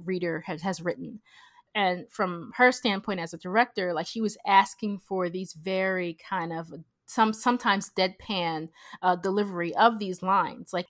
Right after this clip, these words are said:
it's strained in a way that kind of, if that's the right word, that kind of works for the film. So when you're kind of seeing Andy and Carolyn interact, that was kind of like the first, that was the first opening to this, to, to, for me, when I'm watching this, I'm like, "Oh, this is really gonna be something different." 'Cause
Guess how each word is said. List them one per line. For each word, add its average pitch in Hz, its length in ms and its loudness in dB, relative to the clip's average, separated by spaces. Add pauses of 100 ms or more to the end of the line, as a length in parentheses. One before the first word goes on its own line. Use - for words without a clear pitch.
it's 240 180 8
strained 330 440 0
in 294 100 2
a 262 80 4
way 202 400 4
that 185 220 0
kind 202 160 -2
of, 175 160 -6 (160)
if 196 160 4 (120)
that's 214 180 6
the 185 100 -2
right 170 160 -2
word, 165 320 -2 (260)
that 196 140 2 (140)
kind 202 140 2
of 175 80 -2
works 180 200 -2
for 196 120 -14
the 180 80 -6
film. 214 500 -4 (220)
So 208 220 -2
when 202 140 -4
you're 208 100 -2
kind 226 160 -2
of 214 60 -6
seeing 202 400 -6
Andy 202 340 -2
and 190 140 -6
Carolyn 185 480 -4
interact, 180 360 -4
that 180 60 0
was 175 100 -6
kind 190 140 -4
of 185 40 -2
like 180 140 -2
the 170 80 -12
first, 180 520 -4
that 208 60 6
was 220 100 4
the 220 80 -2
first 208 240 2
opening 190 440 -2 (120)
to 208 100 -4
this, 175 260 0
to, 214 240 2
to, 214 200 -4 (160)
for 220 100 2
me, 247 340 2
when 196 100 0
I'm 190 80 -2
watching 185 260 2
this, 190 80 -10
I'm 202 60 -6
like, 196 180 -4
"Oh, 247 240 6
this 254 180 -2
is 214 220 -6
really 196 260 0
gonna 175 220 -4
be 170 160 -4
something 160 460 -10
different." - 340 -12
'Cause 180 160 -4